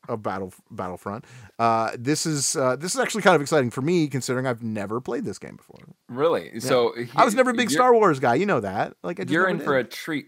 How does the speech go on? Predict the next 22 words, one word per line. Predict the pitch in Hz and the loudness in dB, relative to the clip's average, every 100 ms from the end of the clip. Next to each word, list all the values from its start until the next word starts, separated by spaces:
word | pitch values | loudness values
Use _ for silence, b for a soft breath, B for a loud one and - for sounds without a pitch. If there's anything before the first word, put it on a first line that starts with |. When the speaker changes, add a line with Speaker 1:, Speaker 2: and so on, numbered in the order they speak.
| _ | _
Speaker 2:
because | 339 381 311 120 107 | 4 6 6 2 -2
Speaker 1:
Ooh. | 95 - - | -8 -14 -20
Speaker 2:
this | 101 107 170 202 - | -12 -4 -4 -4 -8
is, | 143 123 117 113 104 - | -6 -4 -4 -6 -10 -8
like, | 120 113 110 - - _ _ _ | 0 0 0 -4 -16 _ _ _
it's | 117 - | -10 -10
got | - 117 135 - | -6 -2 -4 -4
the | 104 | -6
whole | - 120 120 | -2 0 0
mass | 107 104 107 113 113 - - | -2 -4 -4 -4 -8 -12 -8
online | 107 110 110 104 104 107 104 | -6 -6 -4 -6 -6 -10 -12
fight | - - 107 - _ _ - | -10 -6 -6 -6 _ _ -10
thing, | 117 113 120 127 139 - | -6 -6 -8 -12 -16 -8
like | 104 104 | -8 -6
Battlefront | - 113 - 120 107 | -2 -2 0 -2 -4
two | 123 | -6
now, | 110 98 98 107 | -4 -2 0 0
Speaker 1:
Yeah, | |
yeah. | 104 | 0
Speaker 2:
like, | 98 92 | -2 -4
this | 107 - | -10 -12
year's. | 110 110 117 120 127 | -14 -6 -4 -2 -4